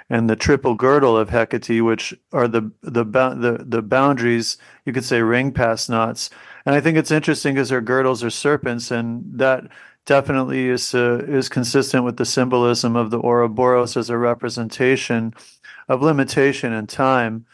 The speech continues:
And, and her, her, her triple girdle, as you, as you so eloquently stated, her, she, she stands at the boundaries between each of these, uh, levels of reality. And so her triple girdle, that's one,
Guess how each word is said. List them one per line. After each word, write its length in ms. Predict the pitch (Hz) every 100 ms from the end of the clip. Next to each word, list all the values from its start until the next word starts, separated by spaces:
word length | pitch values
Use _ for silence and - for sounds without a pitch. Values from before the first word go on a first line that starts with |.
| - - - _ _
And, 440 | 131 123 120 110 - -
and 140 | 127
her, 340 | 123 127 123 -
her, 260 | 120 127
her 120 | 123
triple 400 | 123 - 139 135
girdle, 720 | 110 127 160 139 123 120 120 - _ _ _ _ -
as 260 | 143 127 127
you, 240 | 147 139
as 200 | 143 123 123
you 320 | 131 123 117 _
so 240 | - 127
eloquently 540 | 127 135 143 147 117 113
stated, 520 | - 143 147 120 113 - - - -
her, 280 | 131 131 _ _
she, 360 | - - 139 135
she 380 | - 151 147 131
stands 380 | - 147 151
at 100 | 131
the 80 | 127
boundaries 760 | 113 131 143 139 123 123 117 -
between 580 | 127 - - 131 123 117
each 400 | 139 147 - - -
of 240 | 120 117
these, 440 | 113 120 110 104 - - - - - -
uh, 220 | 113 113
levels 500 | 160 135 139 139 135
of 120 | 127
reality. 760 | 110 113 120 131 120 113 110 117 _ _ - -
And 120 | 127
so 120 | 117
her 120 | 127 131
triple 360 | - 139 135
girdle, 580 | 107 131 139 135 120 117 151
that's 680 | 131 - 123 123 120 -
one, 340 | - 127 -